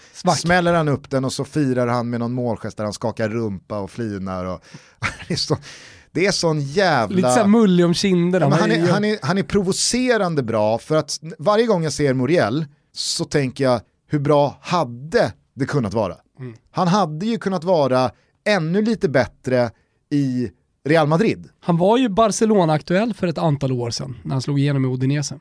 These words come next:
Speaker 2: Ja. Och istället så är det att han, ja, men han ångar på, eh, gör någon bra säsong här, gör någon mindre bra period där i liksom provinslag i Italien.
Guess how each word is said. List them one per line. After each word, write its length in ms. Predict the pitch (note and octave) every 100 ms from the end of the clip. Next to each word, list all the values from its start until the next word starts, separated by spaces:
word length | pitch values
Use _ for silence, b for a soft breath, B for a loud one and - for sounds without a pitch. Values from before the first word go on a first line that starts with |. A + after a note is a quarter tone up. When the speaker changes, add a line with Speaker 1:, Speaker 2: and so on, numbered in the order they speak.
| -
Speaker 2:
Ja. 180 | D3+ - b b b -
Och 60 |
istället 400 | G3+ A3+ G3 F3+
så 140 | - G3+
är 120 | E3
det 60 |
att 80 | D#3
han, 320 | D#3 F3 E3+ b b b b b
ja, 100 | -
men 120 | G3+
han 220 | E3 F3+ G3
ångar 260 | G#3+ A3+
på, 480 | - D#3+ F#3+ A3 G3
eh, 640 | E3+ D#3+ D#3 D3+ D3 D3 D3+
gör 140 | F3+
någon 120 | F3+
bra 220 | E3 F3
säsong 340 | D#3+ D#3 F3 E3
här, 400 | D3 D#3 D#3 D3+
gör 180 | D#3 D3+
någon 140 | D3+
mindre 540 | D3+ D3+ D3 D3 D3 C#3+ C3+ B2+ A#2+
bra 220 | C#3+ C#3+
period 400 | D3 C#3+ C3+ B2+
där 400 | B2+ B2+ B2 C3 -
i 320 | D#3 C3+ C3
liksom 340 | A#2+ - B2
provinslag 920 | G#2 C#3 E3+ C3 G2+ - B2+ C#3 C3 B2
i 100 | C3
Italien. 460 | - F#3+ G#3+ F2